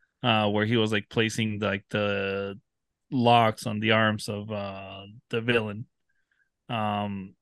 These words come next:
I wish it would have been a little more creative. I like the scene, like, where he had the Buster Sword. Remember the Final Fantasy?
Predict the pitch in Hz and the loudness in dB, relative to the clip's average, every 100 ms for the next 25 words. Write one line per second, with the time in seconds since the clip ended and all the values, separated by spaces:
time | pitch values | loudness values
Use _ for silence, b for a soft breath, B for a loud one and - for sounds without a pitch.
0 | _ 143 139 151 165 175 160 151 156 147 | _ 4 6 6 6 6 6 4 4 4
1 | 147 147 - 131 131 143 135 120 123 127 | 2 0 2 2 4 2 2 0 0 -6
2 | - 131 123 117 113 113 110 120 117 120 | -4 -2 0 0 0 -2 0 0 -2 -2
3 | 110 104 104 107 113 117 151 143 160 160 | -2 -2 -4 -4 -4 -2 -4 0 2 0
4 | 156 _ _ _ 131 131 120 110 123 120 | -2 _ _ _ -2 0 0 0 -2 0
5 | 127 123 131 156 | -2 -2 0 -2